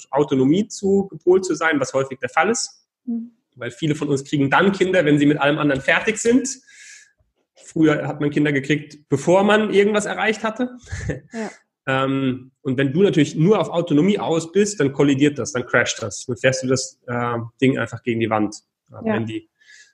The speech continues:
Speaker 1: wenn du das annimmst und sagst, „Okay, das Kind braucht die Bindung“, und, also gerade gestern wieder den Fall gehabt, zu sagen, ähm, eine Mutter trotzdem zu unterstützen, ja, dann die Autonomie darfst du ja trotzdem auch haben.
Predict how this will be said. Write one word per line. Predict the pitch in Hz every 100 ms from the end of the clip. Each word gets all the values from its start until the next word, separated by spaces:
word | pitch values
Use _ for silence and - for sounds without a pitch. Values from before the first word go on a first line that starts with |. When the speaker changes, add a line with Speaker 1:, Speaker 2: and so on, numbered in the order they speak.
| _ -
Speaker 1:
wenn | 123
du |
das | 120 -
annimmst | 160 233 285 - -
und | 156
sagst, | 143 143
„Okay, | 147 170 180
das | 180 -
Kind | 156 151
braucht | 139 165 -
die |
Bindung“, | 185 196 196 202 202 -
und, | 143 147 - - _ _ -
also | 123
gerade | 120 131 131
gestern | 147 156
wieder | 147 147
den | 139
Fall | 139 135
gehabt, | 139 131 -
zu | 127
sagen, | 123 123 127 127 127 _ _ _ _ _ _ -
ähm, | 123 120 113 117
eine | 131
Mutter | 147 160 143 -
trotzdem | - 202 - 226
zu | 202
unterstützen, | 202 190 208 - 190 - -
ja, | 160 233 294 -
dann | 151 147 - - _ _ _ _
die | 160
Autonomie | 185 196 180 214 220
darfst | 156 175 -
du | 190
ja |
trotzdem | 185 - 294 -
auch | 147 165 160
haben. | 185 220 131 90